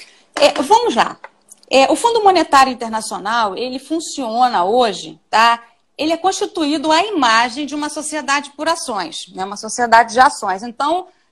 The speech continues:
é, os estados, eles contribuem com cotas parte, né? Então, o que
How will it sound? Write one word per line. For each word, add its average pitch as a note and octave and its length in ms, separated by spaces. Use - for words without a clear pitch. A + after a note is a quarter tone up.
é, C4 400
os C#4 140
estados, D#4+ 540
eles D4+ 240
contribuem C#4+ 520
com D#4+ 120
cotas D#4+ 720
parte, - 580
né? A3+ 320
Então, F4 340
o G4 40
que G4+ 220